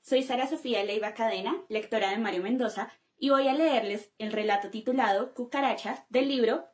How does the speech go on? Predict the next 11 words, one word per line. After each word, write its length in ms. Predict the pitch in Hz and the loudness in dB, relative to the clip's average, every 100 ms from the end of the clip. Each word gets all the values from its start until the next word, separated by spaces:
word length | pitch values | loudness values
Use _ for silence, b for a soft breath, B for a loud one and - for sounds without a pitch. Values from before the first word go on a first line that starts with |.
| - | -8
Bitácora 480 | 226 190 185 180 | -2 -2 -2 -2
del 140 | 185 185 | 0 0
Naufragio. 560 | 180 180 170 - - _ _ _ _ _ _ _ _ _ _ _ _ _ _ _ _ _ _ _ _ _ _ _ _ _ _ _ _ _ | -2 -2 -4 -6 -14 _ _ _ _ _ _ _ _ _ _ _ _ _ _ _ _ _ _ _ _ _ _ _ _ _ _ _ _ _
Hace 240 | 277 302 381 | 0 2 2
poco, 420 | 320 247 208 - | 2 2 -2 -6
fatigado 640 | - 262 262 254 277 294 | -2 -2 2 4 6 6
de 60 | 302 | 4
los 160 | 294 | 2
datos 260 | 220 - 196 | 0 -2 -4
de 140 | 214 | -6
contagio 600 | 220 208 202 185 180 185 | -4 -4 -2 -2 -4 -6